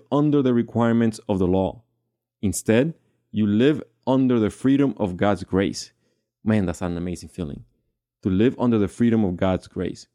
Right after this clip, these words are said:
So what does these words stir up in you? What, what do you think about when you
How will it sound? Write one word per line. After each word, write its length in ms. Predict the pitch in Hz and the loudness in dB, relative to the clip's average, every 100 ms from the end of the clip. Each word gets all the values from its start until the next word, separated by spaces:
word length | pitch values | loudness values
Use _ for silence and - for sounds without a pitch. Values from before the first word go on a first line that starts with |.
| _ _ _ _ _ _ | _ _ _ _ _ _
So 180 | - 104 | 0 0
what 340 | 98 101 135 | 2 2 2
does 160 | 147 120 | 0 0
these 180 | 131 113 | 0 2
words 360 | 107 117 110 | 2 2 0
stir 300 | - - 104 | -4 0 2
up 120 | 107 | 2
in 160 | 101 82 | 0 -4
you? 140 | - - | -8 -6
What, 320 | 95 113 - - | -2 -2 -4 -6
what 180 | 107 120 | -2 0
do 80 | 139 | 0
you 120 | 113 | 0
think 280 | 107 113 110 | 0 0 0
about 320 | 95 - - _ _ _ _ _ _ _ - | -4 -8 -12 _ _ _ _ _ _ _ -4
when 160 | 104 | 0
you 120 | 98 | 0